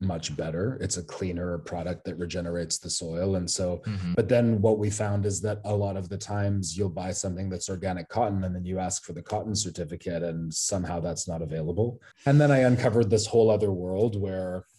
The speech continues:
Speaker 2: Uh-huh.
Speaker 1: the actual yield that the earth is capable of producing in organic cotton is a certain number.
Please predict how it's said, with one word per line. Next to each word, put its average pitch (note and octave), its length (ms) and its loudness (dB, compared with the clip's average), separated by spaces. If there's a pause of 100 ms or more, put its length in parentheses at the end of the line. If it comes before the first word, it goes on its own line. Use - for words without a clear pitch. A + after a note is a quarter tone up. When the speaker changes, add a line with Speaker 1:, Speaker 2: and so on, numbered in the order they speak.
(220)
Speaker 2:
Uh-huh. G#2 140 -2
Speaker 1:
the A2 140 0
actual G#2 680 0
yield G#2 800 0 (300)
that G#2 160 -4
the G#2 160 -6
earth G2+ 240 -6
is F#2+ 140 -8
capable G2 480 0
of E2 120 -10
producing F#2+ 540 -2
in B2 120 4
organic B2 460 0
cotton C3+ 680 -4
is F#2+ 600 -6 (220)
a G2 80 -6
certain G#2 420 -4
number. B2+ 580 0